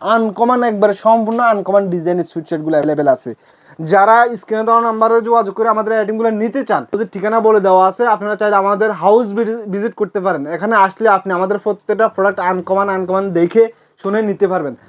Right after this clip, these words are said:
যে আপনি, আ, অনেকে অনলাইনে প্রতারিত হচ্ছে আইটেম নিয়ে, ইনশাল্লাহ আমার কাছ থেকে প্রোডাক্ট নিলে ইনশাল্লাহ প্রতারিত হবে না, ইনশাল্লাহ গ্যারান্টি দিচ্ছি। আশা করি আপনি হাউসে এসে দেখে শুনে নিলে আরো ভালো কোয়ালিটি দেখে নিতে পারবেন।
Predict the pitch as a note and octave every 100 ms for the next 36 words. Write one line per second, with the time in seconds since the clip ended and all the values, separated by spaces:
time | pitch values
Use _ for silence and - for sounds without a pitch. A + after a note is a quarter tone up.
0 | - F3 G3 A#3+ A#3 G3 G3 G3 - _
1 | _ _ - C#3+ D#3+ C#3 G3 - A#3+ A3+
2 | F#3+ G3+ G3+ G#3+ A3+ G3+ A3+ G#3 F3+ G3+
3 | G3 F#3+ E3+ F3 G3 G3 G3+ E3 A#2+ _
4 | G3 G#3+ B3 G3+ F3+ G#3+ G#3 G#3+ G#3+ G#3+
5 | G3 G#3 F#3+ G3+ G#3 G#3+ G3+ F#3+ G3+ G3+
6 | G#3+ G#3 F#3 F3+ G3 F#3 D3+ F3 E3+ G3
7 | F3 E3 F3+ F#3 F#3 D3+ - B2+ _ _
8 | _ - A3 B3+ B3+ B3 A#3 A3+ G#3 E3+
9 | F#3 G#3 A3+ C4 A3 G3+ B3 G#3+ G#3 A#3
10 | A#3 A#3 A#3 C4+ C#4+ - - G#3 A3+ G3
11 | G#3 A3+ A#3+ G#3+ G3 G#3+ G3 A3+ G#3 F3
12 | E3+ D#3